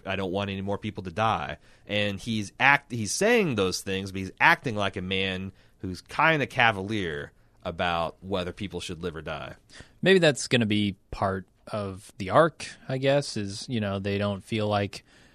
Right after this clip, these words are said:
Speaker 2: just having this one moment where he's gotta decide whether or not to chop off Carl's arms,
Speaker 1: Right.
Speaker 2: uh, is gonna be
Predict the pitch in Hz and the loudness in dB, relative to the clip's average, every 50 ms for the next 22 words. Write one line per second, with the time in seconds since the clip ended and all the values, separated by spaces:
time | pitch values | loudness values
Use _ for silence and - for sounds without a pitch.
0 | _ _ _ _ _ - - 107 120 120 113 113 110 107 104 - - 107 104 104 | _ _ _ _ _ -6 -2 4 6 6 6 6 4 2 0 0 2 2 2 4
1 | 104 104 110 117 117 113 113 107 104 101 101 95 98 - 104 101 101 95 98 95 | 4 4 4 4 4 4 2 2 0 0 -2 0 2 2 2 4 2 0 -4 0
2 | - 113 104 101 101 98 104 95 101 101 98 98 - - - - - 101 98 - | 2 4 4 4 2 2 0 0 0 0 -2 -4 -6 -10 -6 -2 -2 0 0 0
3 | 98 92 - - - 110 101 95 95 107 127 139 131 110 101 101 104 107 - - | -2 -4 -2 -2 0 0 0 0 2 2 4 4 6 4 4 2 0 -2 -4 -6
4 | - - - - _ 90 87 82 80 76 73 - - - 107 101 98 98 98 95 | -10 -14 -18 -18 _ -8 -6 -6 -6 -6 -8 -8 -4 -2 0 2 2 2 2 0
5 | 98 - - 110 104 98 - 110 104 98 98 104 104 101 101 101 98 95 95 - | -2 -4 -6 -8 -6 -4 -2 -2 -2 0 0 0 0 0 0 0 -2 -2 -4 -8